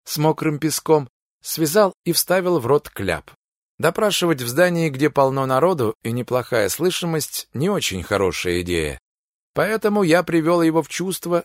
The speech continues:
и когда убедился, что тот выполняет мои команды, вывел наружу и направился к леднику. Тот камнем обложен был, дверь толстая,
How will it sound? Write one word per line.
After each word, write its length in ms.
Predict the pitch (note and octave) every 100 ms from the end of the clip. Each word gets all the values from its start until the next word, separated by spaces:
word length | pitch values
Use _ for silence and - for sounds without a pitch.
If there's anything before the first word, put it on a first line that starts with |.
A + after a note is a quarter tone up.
| -
и 100 | D3
когда 380 | D3 C3 C3+ C3
убедился, 640 | A#2 A#2+ B2+ C3+ - G#2+
что 220 | - A#2
тот 220 | - A#2
выполняет 640 | G#2 A2 A#2 A2 A2 F#2+ -
мои 220 | G2 F2+
команды, 600 | - F#2 D3 E3+ D#3 D3 - _ _ -
вывел 340 | A#2+ F#3 D3
наружу 560 | A2+ G#2+ E3+ F#3 D#3 E3 -
и 100 | C3+
направился 680 | A2+ A#2 D#3 E3+ D3+ - C#3+
к 100 | C#3
леднику. 600 | C#3 C3 C3+ - E2+ - _ _ _
Тот 200 | G3 G3
камнем 440 | - G#3 F3 B2+ B2
обложен 540 | B2+ C3 G2+ G2+ F#2+
был, 260 | F#2+ D#2+ D2 _ -
дверь 260 | C#3 F#3 -
толстая, 600 | C3+ C#3+ - B2 A#2+